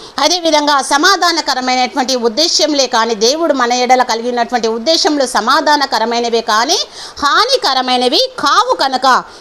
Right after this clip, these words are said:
మనము ఇతరుల నుండి ఏదైతే కోరుకుంటున్నామో అది మాత్రమే మనము వారికి చేయవలసిన వారమై ఉంటున్నాము. కీడుకు ప్రతి కీడు మనము చేయకుండా ఉండాలి అని వాక్యము వివరిస్తుంది.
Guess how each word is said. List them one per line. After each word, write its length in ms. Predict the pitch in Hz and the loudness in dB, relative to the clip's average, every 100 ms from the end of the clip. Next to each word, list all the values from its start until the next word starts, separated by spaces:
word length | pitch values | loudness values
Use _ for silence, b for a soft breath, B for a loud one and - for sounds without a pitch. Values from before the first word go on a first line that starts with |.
| - | -4
మనము 400 | 262 427 523 480 | 0 0 2 2
ఇతరుల 440 | 311 269 349 403 | 2 -2 -2 0
నుండి 240 | 349 320 320 | 0 0 0
ఏదైతే 560 | 226 262 359 359 359 | 2 2 2 0 -2
కోరుకుంటున్నామో 1120 | 330 233 262 311 302 254 254 247 233 233 220 - | 0 2 4 2 -2 -2 0 0 2 4 4 2
అది 260 | 269 440 | 0 2
మాత్రమే 440 | 403 320 320 320 302 | 2 2 2 0 2
మనము 320 | 269 233 247 | 0 2 4
వారికి 460 | 226 226 233 330 480 | 4 2 2 0 0
చేయవలసిన 480 | 233 233 240 233 247 | -2 2 2 2 0
వారమై 420 | 226 208 220 254 | 2 2 0 -2
ఉంటున్నాము. 580 | 226 247 226 214 226 202 B B - | -4 -4 -2 2 2 2 B B -2
కీడుకు 420 | 415 539 539 494 | 2 4 4 2
ప్రతి 280 | - 247 262 | 0 -2 -2
కీడు 320 | - 294 302 622 494 | -2 2 2 2 0
మనము 280 | 254 254 254 | -2 0 0
చేయకుండా 800 | 247 - 262 285 294 262 262 240 - | -2 0 0 0 0 0 2 0 -2
ఉండాలి 480 | 220 294 440 392 359 | 0 4 4 2 0
అని 100 | 311 | 0
వాక్యము 420 | 247 240 277 247 | 2 2 0 0
వివరిస్తుంది. 720 | 233 226 233 233 247 240 220 | 0 2 2 0 0 2 0